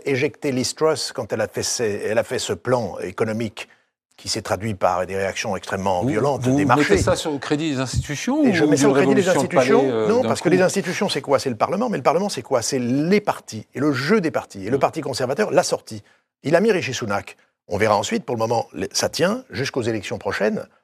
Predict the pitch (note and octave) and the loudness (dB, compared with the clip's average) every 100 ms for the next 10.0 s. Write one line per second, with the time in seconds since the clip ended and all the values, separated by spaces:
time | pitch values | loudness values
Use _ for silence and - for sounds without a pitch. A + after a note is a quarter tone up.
0 | _ _ - G#2 G#2 B2 F#3+ - C#3+ F3 | _ _ -2 0 4 4 2 0 -4 0
1 | A#3 G3+ G2 F#2+ - _ - A#2 A2+ - | 0 -2 -4 -4 -8 _ -4 -2 -2 -2
2 | - G#3+ - - G#3+ C3 - F2 F2+ - | -2 -4 -2 2 2 0 -4 -4 -6 -6
3 | F#2+ E2+ - G2 G2 G2+ E2+ F#2+ E3 C4+ | -2 -2 -2 -6 -4 -4 -4 -6 -2 -2
4 | E3+ G2+ - _ _ - A2 G2 - A2+ | -2 -6 -8 _ _ 0 4 4 0 -4
5 | A3+ A#3 F#2 B2+ A2+ A3+ A#3 B2 A#2 A#2 | 0 0 0 -4 -8 -4 -4 -4 -4 -6
6 | G#2 A2 - _ _ G#2 F#2+ _ _ _ | -8 -10 -10 _ _ -12 -12 _ _ _
7 | G#2+ A#2+ A#2+ F#3 B2+ G2+ F#2+ - - A#2 | -4 -2 0 -2 -2 -4 -6 -10 -8 -2
8 | D#3 D3 C3 A#2 C3 G3 A2+ A#2+ A#2+ C3 | -2 -2 -4 -4 -4 -6 -6 -6 -4 -4
9 | - B2+ A#2 A2+ - A#2 A#2+ F#3 - _ | -4 -4 -4 -4 -6 -8 -8 -10 -12 _